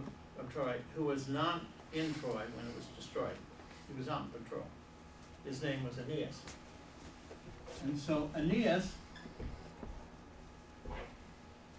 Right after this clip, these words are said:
Aeneas escapes with some of his men. And then he goes on a, a ten-year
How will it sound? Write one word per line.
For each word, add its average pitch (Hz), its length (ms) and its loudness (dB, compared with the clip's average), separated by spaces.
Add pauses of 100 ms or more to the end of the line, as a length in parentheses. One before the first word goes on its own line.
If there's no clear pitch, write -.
(1500)
Aeneas 135 600 4 (800)
escapes - 500 -2 (1040)
with 143 160 4
some 147 200 4
of 120 220 -2
his 117 160 -6
men. 113 200 -2 (920)
And 143 120 2
then 151 160 8
he 202 220 4
goes 139 360 6
on 127 140 2
a, 123 140 0 (300)
a - 200 -6
ten-year 131 420 2